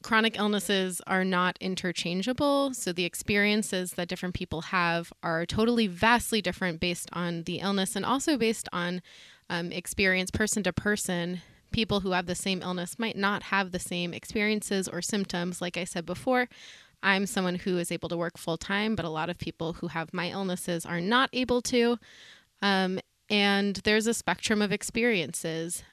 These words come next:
Um, so I'm speaking from a place of privilege because I am not immunocompromised, but I am part of a community that is widely immunocompromised, meaning that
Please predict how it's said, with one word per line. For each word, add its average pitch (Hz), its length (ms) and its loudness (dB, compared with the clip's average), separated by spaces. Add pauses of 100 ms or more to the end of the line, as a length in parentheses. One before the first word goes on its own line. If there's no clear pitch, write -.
Um, 185 340 -4
so 196 260 -2
I'm 233 180 4
speaking 226 360 2
from 196 140 2
a 185 40 0
place 190 260 0
of 180 140 -4
privilege 214 440 0
because 180 440 -4 (460)
I 185 220 4
am 185 360 0
not 226 380 4
immunocompromised, 170 1200 -4 (140)
but 170 260 0 (100)
I 180 140 -4
am 175 140 -2
part 180 180 0
of 170 80 -4
a 175 60 -6
community 190 560 0
that 170 160 -2
is 175 180 -4
widely 170 600 -2
immunocompromised, 165 1300 -6 (380)
meaning 175 360 -4
that 160 320 -4